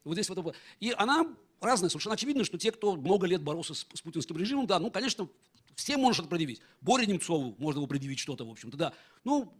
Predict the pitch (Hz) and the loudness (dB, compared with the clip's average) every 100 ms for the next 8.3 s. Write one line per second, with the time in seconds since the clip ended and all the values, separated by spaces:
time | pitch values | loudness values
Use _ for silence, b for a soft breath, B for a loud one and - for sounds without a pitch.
0 | - 220 220 262 285 180 196 156 - 127 | -6 -4 2 2 4 2 2 0 0 -6
1 | 165 180 220 254 139 - 120 180 226 170 | 0 0 2 2 0 -4 -4 -2 -2 -2
2 | 156 147 165 185 294 254 170 156 175 233 | -2 0 0 2 0 0 0 2 2 0
3 | 220 202 B B 277 311 262 196 214 - | 0 -4 B B 4 4 0 2 2 2
4 | 190 190 277 269 262 247 277 240 165 208 | 0 0 0 0 0 2 2 2 -2 -4
5 | B B B 202 262 320 330 285 214 208 | B B B 0 2 2 2 2 2 2
6 | 190 147 226 240 208 202 180 180 180 160 | -2 -2 0 2 2 0 -4 -4 -4 -2
7 | 165 170 165 160 120 B B - 170 160 | 0 0 0 -2 -4 B B -2 0 0
8 | - 165 151 | -2 -4 -4